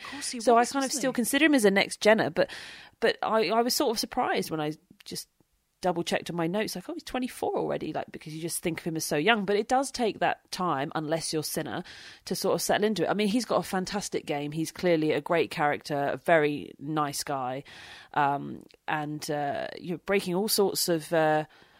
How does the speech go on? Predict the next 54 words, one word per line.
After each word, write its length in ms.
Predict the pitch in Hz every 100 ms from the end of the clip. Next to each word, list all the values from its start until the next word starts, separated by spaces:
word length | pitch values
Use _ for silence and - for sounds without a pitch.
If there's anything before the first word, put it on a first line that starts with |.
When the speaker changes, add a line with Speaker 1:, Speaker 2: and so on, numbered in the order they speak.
| _
Speaker 2:
mould, 520 | 170 170 165 160 156
I 20 |
suppose, 300 | 156 - 151
for 60 | 156
Polish 440 | - 175 160 151
tennis 400 | - 165 156 160
as 140 | 160 147
well, 240 | 147 151
because 240 | 160 170 156
they 80 |
don't 160 | 151 160
have 160 | 160 147
a 40 |
huge 200 | 165 151
amount 160 | 151 -
of 100 | -
players 360 | 156 151 147
to, 220 | - 156 147 - - - -
to 120 | 165
get 160 | 147 -
stuck 240 | 160 -
into 220 | 165 151
now. 220 | 151 151
With 100 | 151 -
him 220 | 170 156
and 100 | 147
Świątek, 640 | - 160 160 - 143 147
it's, 320 | 160 - - -
it's 180 | 143 -
sort 160 | 165
of 80 | 147
like 240 | 165 156
a, 240 | 165 147 147 - - _ _ _ _ -
a 40 |
new 220 | 170 165
era 320 | 156 185 202
for 100 | 156
Polish 380 | 160 165 151 151
tennis, 380 | - 156 151 -
much 240 | - 302 -
like 160 | 330
it 120 | 247 -
sort 100 | 240
of 60 |
is 140 | 208 -
for 100 | 190
Canadian 560 | - 165 180 233 262
tennis 320 | 247 254 262 277
as 160 | 254
well. 140 | 247 247
I 80 |
think 180 | 240 214
there 160 | 240
are 60 | 247